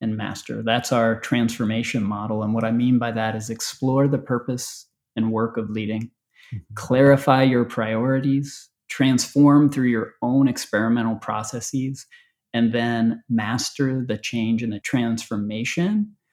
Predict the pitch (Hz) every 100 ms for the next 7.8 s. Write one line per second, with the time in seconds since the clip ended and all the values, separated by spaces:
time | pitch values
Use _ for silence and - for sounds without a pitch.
0 | _ _ - 113 117 139 131 135 123 113
1 | 113 - 139 143 143 123 123 117 - 107
2 | 107 107 117 113 - 143 151 151 - 120
3 | 113 107 110 98 - 104 107 - 104 -
4 | 107 113 107 104 - 113 - - 95 -
5 | _ _ _ _ _ _ _ _ _ _
6 | _ - - _ 156 131 170 180 175 160
7 | 135 139 - 131 123 123 127